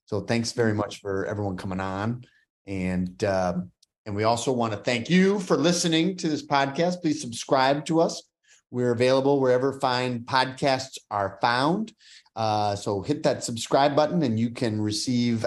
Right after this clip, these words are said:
outstanding content like the one you just heard tonight, twice a week.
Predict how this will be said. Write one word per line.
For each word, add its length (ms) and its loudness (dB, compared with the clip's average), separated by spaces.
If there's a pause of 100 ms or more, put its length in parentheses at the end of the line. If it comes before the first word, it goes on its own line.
(200)
outstanding 1080 2
content 520 0
like 240 0
the 100 0
one 400 0
you 340 0
just 260 -4
heard 280 -2
tonight, 460 -2 (380)
twice 500 2
a 60 2
week. 400 -2